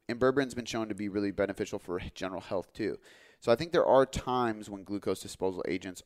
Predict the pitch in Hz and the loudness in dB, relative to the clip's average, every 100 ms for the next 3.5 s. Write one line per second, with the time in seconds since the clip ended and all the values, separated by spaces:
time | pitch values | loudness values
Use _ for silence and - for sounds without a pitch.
0 | - 87 90 87 85 - _ _ _ _ | -2 0 2 2 2 -2 _ _ _ _
1 | _ - 85 82 80 90 98 107 - 139 | _ -6 -2 -4 -6 -8 -6 -6 0 0
2 | 156 _ _ - 92 85 85 - 98 107 | 0 _ _ 0 2 4 2 0 -2 -4
3 | - 104 95 90 | -2 4 4 4